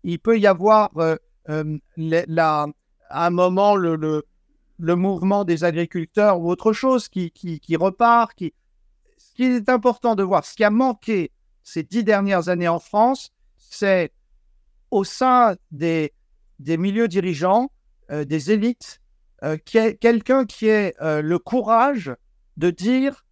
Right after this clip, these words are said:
euh, « Bah, c'est pas comme ça qu'on va faire. » Parce qu'on voit que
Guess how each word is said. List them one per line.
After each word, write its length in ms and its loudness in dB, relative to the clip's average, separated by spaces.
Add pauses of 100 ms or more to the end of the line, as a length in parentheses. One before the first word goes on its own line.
(360)
euh, « 180 0
Bah, 100 0
c'est 140 -4
pas 160 0
comme 160 0
ça 140 -2
qu'on 120 -6
va 140 2
faire. » 240 -6 (720)
Parce 140 -6
qu'on 100 -4
voit 180 2
que 220 -2